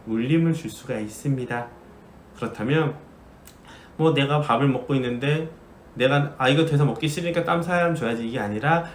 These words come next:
내가 무엇을 하고 있는데 옆에 사람이 곤란해하면 "아, 내가 하고 싶은 걸 조금만 줄이면 되니까." 하면서 도와주는 것이 더욱 선행에 맞겠죠. 그런 자세를 갖는다면 작은 노력이라도, 작은 나의 희생이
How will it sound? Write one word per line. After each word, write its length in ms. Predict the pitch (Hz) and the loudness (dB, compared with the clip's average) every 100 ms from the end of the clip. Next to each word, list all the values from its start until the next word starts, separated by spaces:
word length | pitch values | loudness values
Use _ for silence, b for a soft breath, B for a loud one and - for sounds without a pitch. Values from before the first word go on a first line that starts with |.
| B | B
내가 200 | 120 127 | -4 -2
무엇을 340 | 127 117 135 139 | -2 -2 -2 0
하고 320 | 190 185 190 | 0 0 0
있는데 260 | 165 131 131 | 0 0 -2
옆에 180 | - | -2
사람이 340 | 147 147 135 131 | 0 0 0 -2
곤란해하면 760 | 110 113 120 101 107 147 170 B B | -4 -4 -4 -4 -2 -2 -2 B B
"아, 160 | 120 | -4
내가 440 | 107 117 139 147 - - - - - | -2 0 0 0 -4 -16 -20 -20 -20
하고 280 | - 180 196 | -6 -4 -2
싶은 160 | - | -2
걸 100 | 165 | -2
조금만 320 | 160 - 190 180 | -2 -4 -6 -6
줄이면 320 | 185 180 170 | -4 -4 -2
되니까." 460 | 107 113 151 160 156 | -4 -4 -2 -2 -2
하면서 280 | 113 127 131 - - | -4 -6 -8 -10 -4
도와주는 420 | 120 165 175 165 | 0 0 0 0
것이 240 | 127 - | -2 -4
더욱 400 | - 101 107 117 - 151 | -8 -6 -4 -6 -12 -16
선행에 380 | - 165 160 143 | -6 -4 -2 -2
맞겠죠. 600 | 104 - - - 147 147 B B | -6 -10 -8 -2 0 -2 B B
그런 360 | - 135 165 165 | -2 2 2 0
자세를 420 | 120 107 117 120 | -4 -8 -6 -6
갖는다면 840 | 117 107 117 113 104 127 165 165 165 - - - B B - - - - - - | -6 -6 -6 -4 -4 -2 -2 -2 -6 -16 -20 -20 B B -20 -20 -20 -20 -20 -20
작은 420 | - - 147 156 | -12 -8 -2 0
노력이라도, 680 | 151 127 117 110 101 107 101 - - | 2 0 0 -2 -2 -4 -8 -10 -14
작은 420 | - 107 147 139 | -4 -2 2 2
나의 320 | 107 110 127 | 2 0 -2
희생이 560 | 139 127 123 139 165 | -4 -4 -4 -2 -2